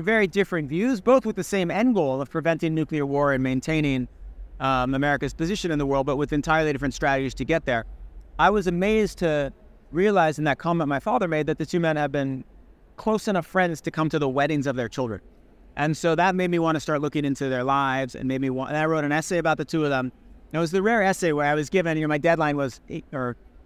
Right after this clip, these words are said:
I was told to write eighteen hundred words and I filed in five thousand, right? Which is not the kind of thing I do. I'm a very disciplined writer. If you ask me to file eighteen hundred words, I file eighteen hundred words. You ask me to file on Tuesday, I file on Tuesday. And I just, like, lost it and became one of those, you know, sort of crazy writers who files vastly too much.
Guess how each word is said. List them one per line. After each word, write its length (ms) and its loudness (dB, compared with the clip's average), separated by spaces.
I 60 -2
was 100 -2
told 180 4
to 60 2
write 140 2
eighteen 280 0
hundred 180 0
words 260 0
and 60 -2
I 80 0
filed 440 0
in 80 -6
five 440 0
thousand, 420 0
right? 120 0
Which 120 -2
is 160 -2
not 180 2
the 60 -2
kind 220 0
of 60 0
thing 160 -2
I 100 0
do. 160 0
I'm 140 0
a 80 -2
very 460 0
disciplined 880 -2
writer. 340 4
If 100 -4
you 120 0
ask 220 2
me 60 -2
to 80 -4
file 200 2
eighteen 180 -2
hundred 120 -2
words, 180 0
I 60 2
file 240 0
eighteen 200 -4
hundred 120 -2
words. 180 0
You 60 2
ask 120 0
me 40 -4
to 80 -2
file 180 2
on 100 -2
Tuesday, 300 -2
I 40 -2
file 180 -2
on 140 -4
Tuesday. 400 -2
And 160 0
I 80 2
just, 160 -2
like, 160 2
lost 420 4
it 80 0
and 140 0
became 400 0
one 120 2
of 60 0
those, 340 -2
you 60 -2
know, 100 -2
sort 140 -6
of 140 -8
crazy 320 2
writers 260 0
who 80 -4
files 320 2
vastly 460 0
too 160 -2
much. 300 2